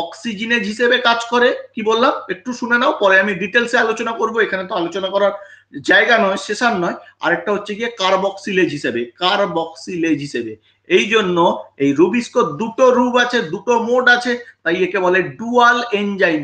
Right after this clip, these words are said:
পরীক্ষায় প্রশ্ন দিতে পারে, which enzyme is known as dual enzyme? কি করে আসবে? Dual এনজাইমের কথা যখনই বলবে, তখন কিন্তু তোমরা রুবিস্কো enzyme করে আসবে।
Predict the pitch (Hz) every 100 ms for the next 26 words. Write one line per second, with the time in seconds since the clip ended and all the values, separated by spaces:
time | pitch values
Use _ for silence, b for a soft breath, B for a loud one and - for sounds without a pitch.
0 | 131 - 220 233 - 240 240 226 240 240
1 | 220 233 214 175 - B B 202 240 -
2 | 233 226 240 240 208 214 233 233 190 -
3 | - 247 254 247 233 214 214 170 - 240
4 | 240 254 247 233 214 240 240 b b _
5 | 135 139 170 226 254 254 247 240 240 247
6 | 226 220 233 226 233 226 214 220 233 214
7 | 202 208 214 208 214 202 190 220 254 254
8 | - 254 240 240 233 220 208 180 160 143